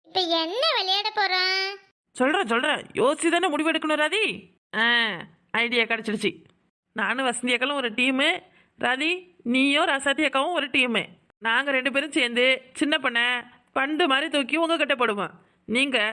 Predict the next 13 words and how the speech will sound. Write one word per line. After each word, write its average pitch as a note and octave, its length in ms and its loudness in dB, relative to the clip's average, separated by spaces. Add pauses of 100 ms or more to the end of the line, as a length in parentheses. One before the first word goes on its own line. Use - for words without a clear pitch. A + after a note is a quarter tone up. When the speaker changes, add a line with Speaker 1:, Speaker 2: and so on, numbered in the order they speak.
(360)
Speaker 2:
அதை A#3+ 160 2 (120)
கேட்ச் D4 240 -2
பிடிக்கணும், A3+ 400 -2 (120)
கீழே C4+ 220 2
விட்டுட்டீங்க C4 440 0 (340)
அப்புறம் E4 240 2
அவுட்டு. C4 240 0 (560)
Speaker 1:
என்ன, A4 180 -2 (600)
சுத்தி A4 260 -2
முத்தி A4 260 0
நம்ம G#4+ 240 0
கிட்ட B4+ 200 0
வந்துட்டாலுவ? A4+ 440 -2